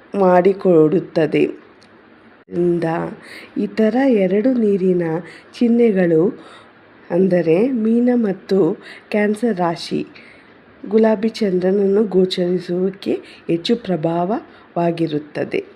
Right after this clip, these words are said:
ಪಿಂಕ್ ಮೂನ್ ನಿಜವಾಗಿಯೂ ಗುಲಾಬಿಯೇ? ಇಲ್ಲ. ಪಿಂಕ್ ಮೂನ್ ಚನ್-, ಪಿಂಕ್ ಮೂನ್ ಬಣ್ಣವು ವಸ್-,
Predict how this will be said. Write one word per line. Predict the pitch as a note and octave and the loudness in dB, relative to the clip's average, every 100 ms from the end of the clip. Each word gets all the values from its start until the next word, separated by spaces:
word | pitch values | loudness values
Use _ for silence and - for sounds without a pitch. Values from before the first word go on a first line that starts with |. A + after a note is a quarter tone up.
| _ | _
ಪಿಂಕ್ | B3 B3 - | -4 -4 0
ಮೂನ್ | C#4+ A#3 G3 | 2 2 2
ನಿಜವಾಗಿಯೂ | F#3 F#3 G3+ G#3+ A3+ G#3+ A#3+ B3 | 0 0 0 2 0 -2 0 0
ಗುಲಾಬಿಯೇ? | F#3+ F#3+ F#3 E3+ F#3+ G#3 A3 F3 - - - - - - - - - - - | 2 2 2 0 0 0 0 -2 -6 -18 -20 -20 -20 -20 -20 -20 -20 -18 -10
ಇಲ್ಲ. | D3+ C#3+ B2+ - - - - - - - - - - - - - - - - | -8 -8 -10 -12 -20 -20 -20 -20 -20 -20 -20 -20 -20 -20 -20 -20 -20 -20 -6
ಪಿಂಕ್ | A3 A3 B3+ - | -2 -2 -4 0
ಮೂನ್ | C4+ A3+ E3+ F#3+ C4+ - | 4 6 4 2 -4 -2
ಚನ್-, | G3+ F#3 F#3 F3+ - - - | 0 2 2 0 -8 -20 -4
ಪಿಂಕ್ | G#3 A#3+ C4 B3+ | 0 0 0 0
ಮೂನ್ | G3+ D#3 E3 G#3+ - - - - E3 | 0 2 0 -6 -14 -20 -20 -14 -2
ಬಣ್ಣವು | F#3+ F#3+ A3+ G#3 F3 G3 A#3 | 0 2 0 0 0 0 0
ವಸ್-, | F#3 F3 - | -2 -4 -10